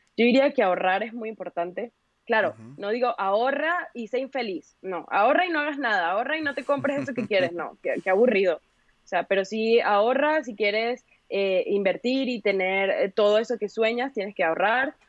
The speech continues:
Speaker 1: eh, tienes que quizás sacrificarte un poco para que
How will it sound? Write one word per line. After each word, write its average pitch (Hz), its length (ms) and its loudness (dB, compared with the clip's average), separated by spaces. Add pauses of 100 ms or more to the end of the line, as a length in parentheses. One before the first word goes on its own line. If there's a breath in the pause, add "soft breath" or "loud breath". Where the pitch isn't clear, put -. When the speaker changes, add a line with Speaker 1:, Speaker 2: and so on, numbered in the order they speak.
(160)
Speaker 1:
eh, 190 240 -2
tienes 202 240 -4
que 220 120 -12
quizás 190 540 0 (260)
sacrificarte 214 720 -2
un 214 140 -6
poco 233 600 -2
para 180 240 -2
que 165 260 0